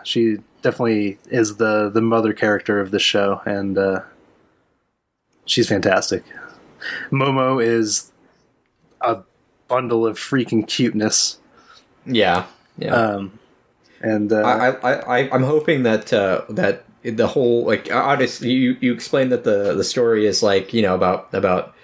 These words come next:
Speaker 2: uh, family, and, and I kinda feel like that's also, like, tied into, like, you know, this has become his family type thing, and
Speaker 1: Mm-hmm.
Speaker 2: I kinda hope, like, a little by little we get more of him coming out of his shell, 'cause I think so far it's been a,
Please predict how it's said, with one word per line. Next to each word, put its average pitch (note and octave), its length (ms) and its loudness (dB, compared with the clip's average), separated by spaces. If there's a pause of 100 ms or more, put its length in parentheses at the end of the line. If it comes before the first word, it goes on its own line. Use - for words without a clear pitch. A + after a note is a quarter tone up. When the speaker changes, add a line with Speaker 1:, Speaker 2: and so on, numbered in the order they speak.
(420)
Speaker 2:
uh, F2 460 0
family, G#2+ 560 2
and, G#2 140 0
and G#2+ 120 -2
I G2 100 2
kinda A2+ 260 0
feel A2 200 0
like G2 200 0
that's G2 180 0
also, F#2+ 540 2
like, F2+ 260 0
tied G2+ 300 0
into, G2 320 0
like, F2+ 340 0
you G2+ 140 -2
know, F2+ 100 2
this A#2 380 -4
has G#2+ 120 0
become G#2 380 -2
his G2 200 0
family F#2+ 380 0
type F#2+ 260 -2
thing, G2 260 0
and F2+ 160 -4
Speaker 1:
Mm-hmm. A#2 340 0
Speaker 2:
I G2 80 -2
kinda C3 260 0
hope, A2+ 320 0
like, G2 220 0
a G2+ 140 -4
little A2+ 320 0
by G2+ 160 0
little G2 240 0
we G2 100 -4
get G#2 140 -2
more F#2+ 240 0
of F2 80 -2
him F#2+ 160 -6
coming F2+ 260 -4
out F2 100 0
of E2+ 60 -4
his E2+ 100 -6
shell, E2 200 -2
'cause - 120 -8
I F2+ 60 4
think F2+ 240 -2
so F#2 160 2
far F2 220 0
it's F2 100 -4
been F2+ 140 -2
a, F2+ 200 0